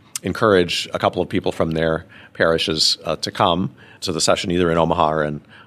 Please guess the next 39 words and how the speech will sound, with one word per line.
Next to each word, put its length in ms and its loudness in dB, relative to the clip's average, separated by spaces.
or 80 -2
in 80 -2
Norfolk, 480 -2
and 300 0
was 160 0
really 240 6
gratified 540 2
with 180 -4
the 260 -2
people 260 -2
who 120 -2
took 260 -4
time, 300 2
uh, 180 -10
in 60 -6
both 220 2
occasions 320 0
on 120 2
a 40 -4
Saturday 320 2
morning 340 -2
to 100 -6
participate 540 -4
in, 200 -6
in 120 -6
the 80 -6
process. 500 0
And 140 -8
we 80 -4
structured 380 0
the 60 0
time 300 0
so 160 0
that 160 -2
there 140 2
was 160 0
an 60 -2
opportunity 500 -2
for 320 -2